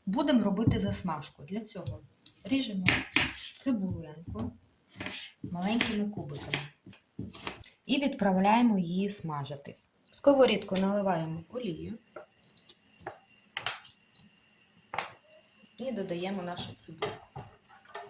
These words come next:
Поки вона смажиться, ми натремо моркву. Я тру завжди на велику терку. Моркву я натерла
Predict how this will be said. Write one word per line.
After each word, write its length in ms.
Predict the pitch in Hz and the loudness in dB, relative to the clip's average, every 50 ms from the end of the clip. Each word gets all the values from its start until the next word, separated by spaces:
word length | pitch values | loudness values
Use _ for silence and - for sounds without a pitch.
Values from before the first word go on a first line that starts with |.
| - - _ _ _ _ _ _ _ _ _ _ _ 415 - - - - - - - - - - - | -18 -20 _ _ _ _ _ _ _ _ _ _ _ -10 -10 -8 -10 -12 -16 -18 -20 -16 -14 2 4
Поки 280 | 269 269 269 - 240 | 4 4 4 2 0
вона 240 | 214 214 208 196 196 | 0 0 2 2 0
смажиться, 640 | 202 - - 285 302 320 311 - 294 294 - 254 233 | 0 0 2 4 6 6 6 4 2 2 2 2 4
ми 280 | 214 202 226 254 269 | 4 4 4 4 4
натремо 580 | 247 214 190 - - 175 185 202 196 185 - - - | 4 2 2 2 2 4 4 4 4 2 0 -2 -4
моркву. 360 | 160 156 147 143 - - - - - - - - - - | -2 -2 -2 -4 -6 -10 -14 -16 -16 -16 -18 -20 -10 0
Я 220 | - 233 277 285 294 | 4 6 6 6 6
тру 280 | 269 - 240 254 254 | 4 4 4 4 6
завжди 400 | 214 202 196 190 190 185 202 202 | 6 6 4 4 4 4 4 6
на 120 | 190 185 175 | 6 6 4
велику 420 | 165 175 180 185 208 202 208 - | 4 4 2 2 2 0 -2 -4
терку. 440 | - - - 147 - - - - 156 147 - - - - - - - - - - - - - - - - - - - - - - - - - - - - - - - _ _ _ - | -2 0 0 0 0 -2 -4 -10 -16 -14 -12 -12 -12 -12 -12 -10 -10 -10 -10 -6 -6 -6 -2 -2 0 0 2 2 2 2 2 2 0 0 0 0 0 0 -2 -4 -6 _ _ _ 8
Моркву 460 | 247 262 220 190 - - - 185 185 | 10 10 10 8 6 2 2 4 6
я 140 | 180 185 175 | 6 6 6
натерла 580 | 170 170 170 - 214 214 269 320 330 330 330 | 4 2 2 4 4 6 6 6 6 6 4